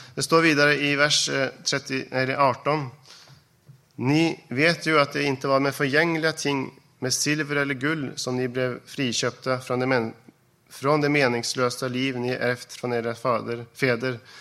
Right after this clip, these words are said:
utan med Kristi dyrbara blod, som är blodet av ett lamm utan fel och lyte. Han var utsedd redan före världens upp-,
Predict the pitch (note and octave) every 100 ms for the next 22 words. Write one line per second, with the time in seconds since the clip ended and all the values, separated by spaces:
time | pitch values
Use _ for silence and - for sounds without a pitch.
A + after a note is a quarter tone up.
0 | - - - D#3+ C#3 D3+ D3+ D3 - D3
1 | - D3+ C#3 C3+ A2+ B2 B2+ B2 C3+ A#2+
2 | A2+ C3 - - A#2+ A#2+ A#2+ C3 C3+ C3
3 | B2 A#2+ B2 C#3 - B2+ A#2+ B2 B2 -
4 | A#2+ A#2+ - B2 A#2+ G#2 A#2 A2 - _
5 | - - _ _ _ _ _ _ - D3+
6 | E3 D#3+ D3+ B2+ - C#3+ B2 A#2+ B2+ C3
7 | B2+ B2+ C3 A#2+ A#2 A#2 A#2 A#2+ A#2 A2
8 | - - B2+ C3+